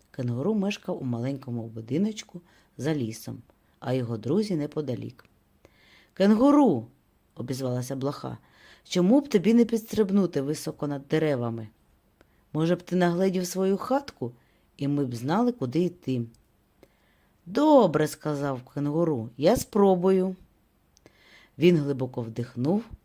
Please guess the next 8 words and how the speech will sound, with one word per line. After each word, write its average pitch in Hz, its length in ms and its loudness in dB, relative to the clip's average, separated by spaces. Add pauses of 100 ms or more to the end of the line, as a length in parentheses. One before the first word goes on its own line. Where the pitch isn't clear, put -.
(540)
декілька 151 600 2
разів 131 300 -6
підскочив 123 720 -4
для 233 180 4
проби, 220 440 0 (840)
а 135 100 -6
тоді 156 300 -2
стрибанув 143 640 -4